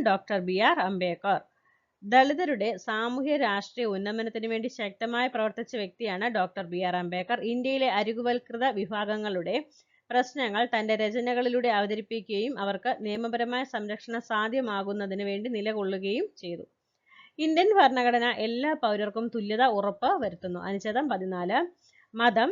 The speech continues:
വംശം, ജാതി, ലിംഗഭേദം, ജനിച്ച സ്ഥലം എന്നിവയുടെ പേരിൽ യാതൊരു വിവേചനവും പാടില്ല എന്ന് ഭരണഘടന അനുശാസിക്കുന്നു. അനുച്ഛേദം പതിനഞ്ചില്. എന്തുകൊണ്ടാകാം നമ്മുടെ ഭരണഘടന വിവേചനങ്ങളെ പൂർണ്ണമായും നിരോധിച്ചത്?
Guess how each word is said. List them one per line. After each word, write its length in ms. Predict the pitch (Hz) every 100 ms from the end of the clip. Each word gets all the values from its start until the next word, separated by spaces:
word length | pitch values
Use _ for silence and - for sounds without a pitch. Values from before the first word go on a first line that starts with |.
| 381
വംശം, 440 | 233 208 220 - 254
ജാതി, 340 | 214 208 196 226
ലിംഗഭേദം, 720 | 208 220 254 277 269 190 208 202
ജനിച്ച 320 | 196 202 202
സ്ഥലം 420 | 214 - 202 233 180
എന്നിവയുടെ 580 | 196 196 196 196 190 269 370 _ _ _ _ _ _ _ _ _
പേരിൽ 380 | 233 202 190 247 381 - _ 220
യാതൊരു 600 | 247 277 330 415 294 254
വിവേചനവും 680 | 226 202 214 196 208 226 247
പാടില്ല 440 | 214 190 202 214
എന്ന് 260 | 196 190 233
ഭരണഘടന 600 | 202 185 190 190 190 247
അനുശാസിക്കുന്നു. 760 | 220 185 208 196 - 175 175
അനുച്ഛേദം 320 | 180 180 208 233
പതിനഞ്ചില്. 520 | 190 185 185 165 - - _ _ _ _ _ - _ _ _ _ _ _ _ _ _ _ _ _ _ _
എന്തുകൊണ്ടാകാം 800 | 311 320 392 403 294 180 180 277 370 _
നമ്മുടെ 320 | 220 220 226
ഭരണഘടന 640 | 233 226 214 220 226 233 262
വിവേചനങ്ങളെ 720 | 226 196 214 220 220 226 233
പൂർണ്ണമായും 640 | 208 202 214 214 214 214
നിരോധിച്ചത്? 600 | 190 190 202 196 202 196